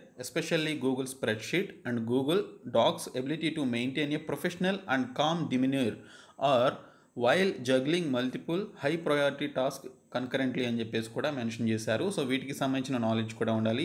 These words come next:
వీటి మీద వర్కింగ్ నాలెడ్జ్ కూడా మీకు తెలిసి ఉండాలని మెన్షన్ చేశారు. ఇంకా flexible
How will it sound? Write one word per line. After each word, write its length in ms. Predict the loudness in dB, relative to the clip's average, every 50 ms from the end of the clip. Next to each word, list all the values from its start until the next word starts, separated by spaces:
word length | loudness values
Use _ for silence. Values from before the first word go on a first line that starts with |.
| -2 -2
వీటి 160 | -4 -4 -2 -2
మీద 100 | -2 0 0 0
వర్కింగ్ 340 | 0 -2 -2 -4 -2 -2 -2 -2
నాలెడ్జ్ 280 | -2 -2 -2 -2 -4 -4 -2
కూడా 120 | 0 2 0
మీకు 180 | 0 0 0 -2 -2 -2 -6 -16 -20 -20 -20 _ _ -4 -2
తెలిసి 180 | -2 -2 0 0 2
ఉండాలని 300 | 2 4 2 2 2 2 0
మెన్షన్ 300 | 0 -2 -2 0 0 2 2
చేశారు. 300 | 2 0 0 0 0 0 0 0
ఇంకా 140 | 0 0 0 2
flexible 420 | 0 -2 -2 -2 0 2 2 2